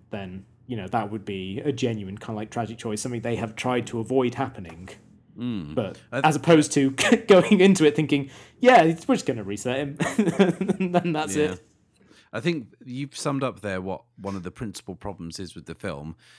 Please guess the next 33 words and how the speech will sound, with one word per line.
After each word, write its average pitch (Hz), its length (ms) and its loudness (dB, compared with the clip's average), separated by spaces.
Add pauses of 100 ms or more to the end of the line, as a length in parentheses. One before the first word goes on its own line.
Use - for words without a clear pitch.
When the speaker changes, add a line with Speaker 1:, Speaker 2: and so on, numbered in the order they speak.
(240)
Speaker 2:
is 101 380 -4
that 101 380 -8
it 92 220 -12 (420)
gives 120 300 -6
us, 98 260 -8 (340)
on 135 140 -2
occasion, 117 720 -8 (460)
really 120 480 -2
interesting 120 600 -4
ideas 90 760 -10 (380)
and 95 280 -2
then 95 220 -2
Speaker 1:
Mm. 104 60 -14 (120)
Speaker 2:
pays 139 400 -2
them 113 120 -2
off 107 220 -6
and 101 100 -6
resolves 98 440 -4
them 85 180 -6
in 78 160 -8
the 90 120 -4
most 87 200 -8 (100)
boring 92 440 -2
way 90 160 -6
possible. 87 560 -12 (400)
Speaker 1:
Yeah, 113 340 -2
the, 135 200 0 (100)
the 135 160 0
other 147 140 -2
one 139 320 -4
with 131 260 -4
the 120 80 -8
Chewie 123 840 -2